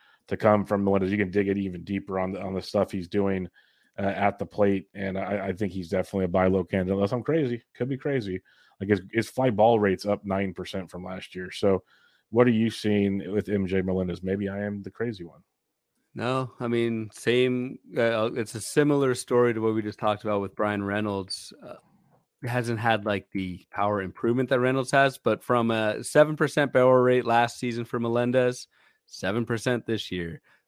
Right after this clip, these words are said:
Speaker 2: Last year for Melendez, forty-four percent hard, hard hit rate. This year, fifty-two percent. So he's hitting the ball harder, not getting rewarded for it. And so, like,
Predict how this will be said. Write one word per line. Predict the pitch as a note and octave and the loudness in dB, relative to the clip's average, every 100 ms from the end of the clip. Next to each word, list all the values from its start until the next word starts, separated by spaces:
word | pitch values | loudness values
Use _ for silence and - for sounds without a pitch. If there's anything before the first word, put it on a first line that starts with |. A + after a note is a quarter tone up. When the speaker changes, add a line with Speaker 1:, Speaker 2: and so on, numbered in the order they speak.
| - | 0
Speaker 2:
Last | G#2 B2 - | 4 4 2
year | B2+ A#2 | -2 -2
for | B2+ | 0
Melendez, | A2+ A2+ A2 G2+ F#2 | 0 0 -2 -2 -4
forty-four | - A#2 A#2 - A#2+ | 0 0 0 2 2
percent | - A2 B2 A2+ | 2 -6 -4 -2
hard, | A2+ A#2+ A#2+ A2+ G2+ _ _ _ | 0 2 0 -4 -16 _ _ _
hard | B2+ C3 | 4 6
hit | B2+ D3 | 8 6
rate. | C3 B2 G2 - _ _ - | 6 4 2 -4 _ _ 0
This | C3+ C3 | 0 2
year, | C3 A2+ | 0 0
fifty-two | - E3+ F3 D3+ G3 | 2 0 0 2 4
percent. | F3+ D3 - A2+ F#2 - | 4 2 2 0 0 -2
So | C#3 | 2
he's | C#3 | 6
hitting | A3 G3 | 8 8
the | |
ball | E3 E3+ D3 | 8 8 8
harder, | D3 C3+ A2+ A2 - _ _ _ _ _ _ _ - | 6 6 2 -2 -6 _ _ _ _ _ _ _ 0
not | D3 D3+ | 2 2
getting | C#3+ C3+ | 2 2
rewarded | A#2+ A#2 A#2 A2 G#2 | 2 2 2 2 -2
for | - G#2 G2+ | -4 -2 0
it. | G2+ - _ _ _ - | -2 -8 _ _ _ -14
And | G#2 G2+ G2+ G2 F#2+ | -10 -8 -6 -8 -8
so, | - G#2+ | -6 -4
like, | G2+ G2 G2 F#2+ | -4 -4 -4 -6